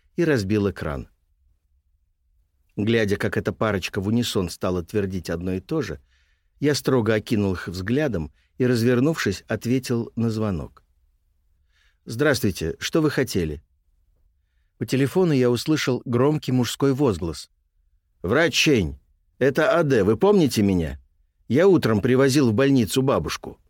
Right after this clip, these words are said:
На другом конце трубки был слышен сильный шум ветра. Похоже, А Д сидел за рулём. Судя по времени, он был на полдороги к дому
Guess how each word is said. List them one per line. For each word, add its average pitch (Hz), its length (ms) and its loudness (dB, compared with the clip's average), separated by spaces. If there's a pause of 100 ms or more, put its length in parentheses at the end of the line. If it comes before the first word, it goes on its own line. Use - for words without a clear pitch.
(680)
На 117 100 0
другом 120 320 2
конце 110 360 0
трубки 131 340 -2
был 104 160 0
слышен 110 380 -2
сильный 107 340 -2
шум 104 260 -4
ветра. 95 420 -6 (360)
Похоже, 117 380 -2
А 110 160 -2
Д 117 160 0
сидел 107 320 -2
за 101 160 -2
рулём. 92 360 -2 (800)
Судя 147 300 2
по 135 160 0
времени, 131 540 4
он 120 180 0
был 139 160 4
на 127 140 4
полдороги 123 540 0
к 123 100 -2
дому 110 420 0